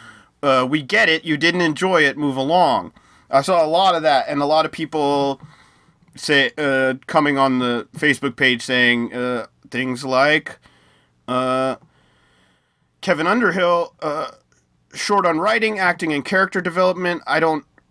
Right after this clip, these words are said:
I know, let's increase the level of snarky remarks, vulgar behavior, and, uh,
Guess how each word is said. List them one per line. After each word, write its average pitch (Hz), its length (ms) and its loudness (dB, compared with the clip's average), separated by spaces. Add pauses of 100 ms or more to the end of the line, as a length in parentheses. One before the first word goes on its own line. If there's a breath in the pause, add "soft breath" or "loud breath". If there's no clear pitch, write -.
(280)
I 156 120 4
know, 196 280 2
let's 180 260 0
increase 185 380 -2
the 185 100 -10
level 160 320 0
of 139 140 -4
snarky 170 400 -2
remarks, 156 460 0
vulgar 151 460 -2
behavior, 147 520 0
and, 127 360 -4 (340)
uh, 123 280 -4